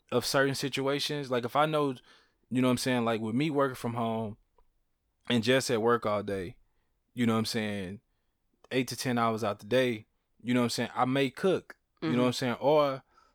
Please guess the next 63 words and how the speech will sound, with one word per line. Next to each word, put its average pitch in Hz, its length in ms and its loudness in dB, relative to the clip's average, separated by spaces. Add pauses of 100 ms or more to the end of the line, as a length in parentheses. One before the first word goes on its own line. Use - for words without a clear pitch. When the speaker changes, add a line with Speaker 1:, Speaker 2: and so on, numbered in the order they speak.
Speaker 1:
I 120 120 0
be 120 80 -2
like, 120 260 0
"Yo, 123 120 2
I 104 120 -2
don't 139 180 2
feel 151 140 -2
like 135 160 0
cooking. 147 300 -4
You 123 100 0
don't 156 160 4
feel 139 140 -4
like 127 140 0
cooking. 127 220 -2
Let's 123 140 -2
just 120 160 -6
get 120 140 -4
something 107 240 -6
to 98 120 -8
eat." 107 260 -10
Speaker 2:
Right. 190 340 -6 (320)
Speaker 1:
You 117 140 -4
know 117 60 2
what 117 40 2
I'm 110 60 -2
saying? 120 420 -2
Or 131 460 2 (260)
I 110 100 0
be 117 60 -4
like, 117 240 -2
"Yo, 135 280 2
the 107 200 -14
clothes 120 340 2
are 107 120 2
already 101 240 -6
washed." 135 580 0 (500)
You 101 80 -8
know 117 60 0
what 117 40 0
I'm 110 40 -4
saying? 113 180 -2
The 101 100 -6
linens 135 340 0
are 127 120 2
already 120 280 -2
washed. 123 360 0
The - 120 -16
kids' 117 200 -4
clothes 127 320 0
are, 120 160 0
you 113 100 -6
know 131 40 0
what 127 60 0
I'm 120 80 -2
saying? 120 240 -6
Like, 107 200 -6
everything's 117 520 -4
smooth 139 340 -4
so - 80 -6
you 110 140 -8
can 107 160 -6
lean 107 240 -6
back. 123 260 -4